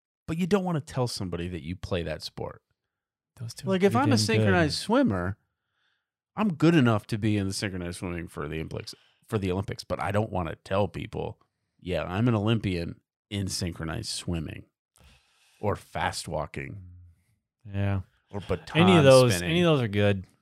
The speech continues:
Speaker 2: All those are good. One thing I wouldn't wanna be is like, "What do you do for a living?" Well,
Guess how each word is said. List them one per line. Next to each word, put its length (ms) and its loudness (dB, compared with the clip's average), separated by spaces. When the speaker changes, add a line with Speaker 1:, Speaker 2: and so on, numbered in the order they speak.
Speaker 2:
All 160 4
those 160 8
are 60 6
good. 340 6
One 120 2
thing 140 6
I 20 8
wouldn't 200 6
wanna 140 6
be 240 4
is 180 2
like, 280 0
"What 80 0
do 60 4
you 60 4
do 120 4
for 120 -2
a 40 2
living?" 300 2
Well, 220 0